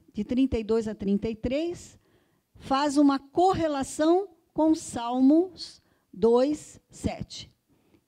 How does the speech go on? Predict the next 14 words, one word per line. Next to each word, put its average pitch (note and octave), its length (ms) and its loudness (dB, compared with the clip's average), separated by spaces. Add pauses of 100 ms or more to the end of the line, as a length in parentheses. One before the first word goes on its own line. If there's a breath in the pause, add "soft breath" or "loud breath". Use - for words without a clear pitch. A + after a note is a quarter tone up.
Então, D4+ 380 2
Atos E4+ 560 -4
treze, C#4 800 0 (260)
trinta A#3+ 320 -4
e A3+ 40 -6
dois G#3+ 260 -2
a G#3 60 -6
trinta G#3 320 -2
e G3 60 -6
três B3 360 -4
diz A3 240 -4
assim: A3 400 -4 (1160 soft breath)
"Nós D4+ 760 2
lhes C#4 600 0